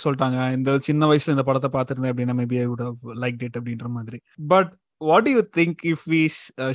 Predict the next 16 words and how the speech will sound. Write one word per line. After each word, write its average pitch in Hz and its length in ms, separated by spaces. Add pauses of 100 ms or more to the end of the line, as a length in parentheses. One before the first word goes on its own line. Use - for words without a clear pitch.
(120)
show 147 340
this - 340
film 156 260
to 143 400
இப்ப 143 320
இருக்கிற 147 320
குழந்தைங்க? 135 400
ஏன்னா 143 220
நம்ம 139 420
பேசிட்டு 160 340
இருந்ததை 147 440
வச்சு 143 640
I 147 140 (120)
wanted 151 440
to 139 80 (140)
check. 131 140